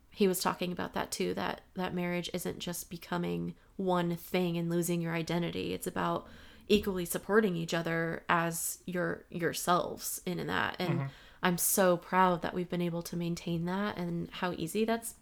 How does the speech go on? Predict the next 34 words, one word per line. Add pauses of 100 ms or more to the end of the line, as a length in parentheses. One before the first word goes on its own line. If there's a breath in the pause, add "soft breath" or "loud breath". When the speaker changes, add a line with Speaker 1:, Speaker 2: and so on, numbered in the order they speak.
(140)
Speaker 1:
been,
to
Speaker 2:
Yeah.
Speaker 1:
be
honest.
I, (840 loud breath)
I
was (260)
a
little
bit (180)
nervous
about
losing
myself (240)
in
it. (240)
Speaker 2:
Yeah. (160)
Speaker 1:
And
that's
just
not
been
the
case
at
all.
I
just
feel
like
I
can
be